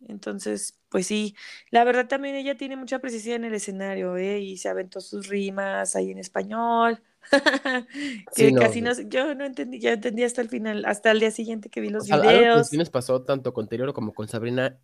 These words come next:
Speaker 2: supongo que es por el audio y por todo el que había en el, en el eco del auditorio,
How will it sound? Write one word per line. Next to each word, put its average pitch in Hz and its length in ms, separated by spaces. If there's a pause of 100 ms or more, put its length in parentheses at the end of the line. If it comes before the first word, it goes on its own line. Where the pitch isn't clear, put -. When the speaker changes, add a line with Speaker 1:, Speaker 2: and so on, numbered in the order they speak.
(120)
Speaker 2:
supongo 151 280
que 147 60
es 139 80
por 139 160
el 110 80
audio 120 180
y 131 60
por 117 140
todo 113 200
el 117 300 (400)
que 113 100
había 107 180
en 123 120
el, 104 360
en 110 100
el 110 60
eco 117 200
del 101 220
auditorio, 104 520